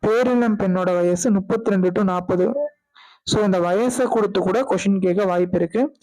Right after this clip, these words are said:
So எல்லாருமே வயசையும் நோட் பண்ணி வச்சுக்கோங்க. பேதை ஐந்து to ஏழு, பெதும்பை எட்டு to பதினொன்னு, மங்கை பன்னெண்டு to பதிமூணு, மடந்தை பதினாலு to பத்தொன்பது, அறிவை இருபது to இருபத்தஞ்சு,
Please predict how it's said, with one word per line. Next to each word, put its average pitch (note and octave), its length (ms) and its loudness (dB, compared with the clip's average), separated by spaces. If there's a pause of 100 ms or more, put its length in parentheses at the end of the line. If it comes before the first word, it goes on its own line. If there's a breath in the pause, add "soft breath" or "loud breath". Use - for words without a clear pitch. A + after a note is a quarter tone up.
(340 loud breath)
So G#3 240 0
எல்லாருமே G3 440 2
வயசையும் G#3+ 480 2
நோட் F3+ 120 -2
பண்ணி F3+ 200 0
வச்சுக்கோங்க. F3+ 500 0 (720 loud breath)
பேதை A3 480 2
ஐந்து G3+ 380 2
to G3 200 2
ஏழு, F#3+ 460 0 (260)
பெதும்பை A3 440 2
எட்டு F#3+ 240 0
to G#3 180 0
பதினொன்னு, F3+ 500 2
மங்கை G#3 460 2
பன்னெண்டு G3+ 440 0 (120)
to F#3+ 120 0
பதிமூணு, F#3 500 2 (800 loud breath)
மடந்தை A3 440 2
பதினாலு G#3 480 0
to G3 100 -2
பத்தொன்பது, F#3 800 0 (340 loud breath)
அறிவை G#3+ 560 2
இருபது A3 360 2
to G3+ 160 0
இருபத்தஞ்சு, G3 680 2